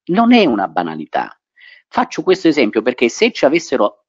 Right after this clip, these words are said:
sentito prima, noi avremmo detto: "Guardate, vogliamo andare in quella direzione, innanzitutto bisogna prorogare i contratti al trentuno agosto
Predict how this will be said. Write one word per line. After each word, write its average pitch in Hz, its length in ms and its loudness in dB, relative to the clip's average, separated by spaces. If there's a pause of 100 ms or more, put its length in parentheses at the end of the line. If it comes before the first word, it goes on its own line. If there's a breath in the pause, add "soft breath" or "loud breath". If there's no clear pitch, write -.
(120)
sentito 135 560 -2
prima, 104 300 -2
noi 185 140 0
avremmo 147 240 2
detto: 120 240 0
"Guardate, 135 320 0
vogliamo 113 300 0
andare 151 200 0
in - 60 -6
quella 139 180 -4
direzione, 104 460 -6
innanzitutto 143 500 -6
bisogna 117 240 -6
prorogare 127 380 -4
i 143 40 -10
contratti 147 360 -10
al - 40 -20
trentuno - 340 -20
agosto - 440 -20